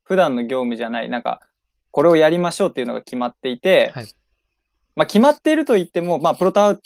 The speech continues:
Speaker 1: トの宿題って、
Speaker 2: うん。
Speaker 1: どういう形にするか自分で決めなきゃいけないんですけど、
Speaker 2: そうですね。はい。
Speaker 1: まあ、だからそういう意味で、クラウドファンディングの方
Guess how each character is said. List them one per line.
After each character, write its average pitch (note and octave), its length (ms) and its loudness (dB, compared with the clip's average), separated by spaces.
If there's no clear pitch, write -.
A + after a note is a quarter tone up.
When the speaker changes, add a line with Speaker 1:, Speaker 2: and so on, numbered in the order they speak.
Speaker 1:
ト B2+ 200 -2
の B2+ 540 -6
宿 C3+ 200 -8
題 C3 200 2
っ - 60 -14
て、 A#2+ 280 -6
Speaker 2:
う B2+ 40 -16
ん。 - 20 -12
Speaker 1:
ど F#3+ 120 6
う F#3+ 60 8
い D#3 60 6
う C3 40 2
形 B2+ 360 -6
に A#2+ 80 -6
す C#3 120 -4
る C3 80 -2
か A#2 120 -2
自 A2+ 120 -12
分 B2+ 200 -8
で C3 180 -4
決 C3+ 160 -10
め C3 400 0
な B2+ 100 -2
き B2 80 -4
ゃ - 20 2
い G#2+ 80 -4
け A#2 100 -8
な A2+ 100 -4
い G#2+ 80 -6
ん G#2 60 -8
で - 80 -10
す - 80 -16
け A2+ 100 -10
ど、 B2 120 0
Speaker 2:
そ A2+ 60 0
う - 20 -4
で D#3+ 60 -6
す E3+ 40 -10
ね。 E3 120 -20
は G#2+ 180 -16
い。 G#2 80 -20
Speaker 1:
ま E3+ 140 0
あ、 E3+ 60 2
だ D#3+ 100 2
か - 80 2
ら C3+ 80 4
そ A3 240 0
う A#3+ 60 2
い B3 100 0
う B3 40 0
意 B3+ 120 0
味 A#3+ 80 2
で、 - 80 2
ク - 120 0
ラ B3+ 120 8
ウ - 20 8
ド D4+ 80 0
フ - 80 -4
ァ D#4+ 100 2
ン D4 60 -4
デ D4 60 -2
ィ C4+ 40 0
ン - 40 0
グ B3+ 40 -2
の B3 100 0
方 A#3+ 460 0